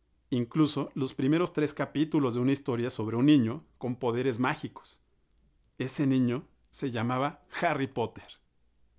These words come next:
Su manuscrito sobre Harry fue rechazado una y otra vez,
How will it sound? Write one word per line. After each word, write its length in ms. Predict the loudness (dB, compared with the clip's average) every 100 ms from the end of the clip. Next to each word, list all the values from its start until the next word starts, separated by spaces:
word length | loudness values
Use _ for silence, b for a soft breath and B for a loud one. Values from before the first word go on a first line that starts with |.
| _
Su 180 | -14 -2
manuscrito 600 | 0 2 0 0 0 0
sobre 320 | 0 0 0 -2
Harry 340 | -4 -4 -6 -6
fue 240 | -4 -2
rechazado 640 | -2 -4 -4 -2 -2 -4 -2
una 320 | -2 0 0
y 100 | 0
otra 280 | -2 -4 -6
vez, 380 | -6 -8 -10 -16